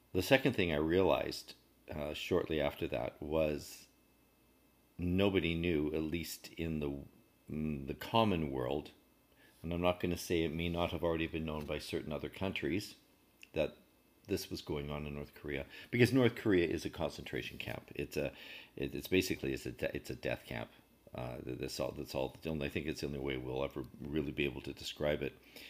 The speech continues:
And it's just fascinating that we still don't do more for them, but of course that's all because of the, the, the problems, the, the geopolitics with, with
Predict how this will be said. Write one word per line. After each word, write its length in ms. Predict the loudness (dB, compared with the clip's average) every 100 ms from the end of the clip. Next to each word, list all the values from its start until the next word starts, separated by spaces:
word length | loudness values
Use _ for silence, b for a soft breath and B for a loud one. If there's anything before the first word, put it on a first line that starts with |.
| B B B _
And 120 | -4
it's 160 | -2 -4
just 160 | -4
fascinating 640 | 2 2 2 -2 -4 -4 -4
that 160 | -4
we 80 | -6
still 400 | -10 -6 -4 -4
don't 240 | -4 -6 -6
do 140 | -6
more 260 | -4 -4 -4
for 320 | 2 6 6
them, 240 | 6 2
but 220 | 2 2
of 60 | 0
course 220 | -2 -2
that's 220 | -2 -4
all 140 | -6 -6
because 320 | -8 -10 -10
of 80 | -8
the, 220 | -8 -10 -14 _ -20 -20 -18
the, 60 | -10
the 80 | -10
problems, 580 | 0 4 4 2 -8
the, 160 | -6 -6
the 120 | -4 -4
geopolitics 800 | 0 -2 0 0 0 -4 -8 -8
with, 120 | -12 -8
with 200 | -6 -6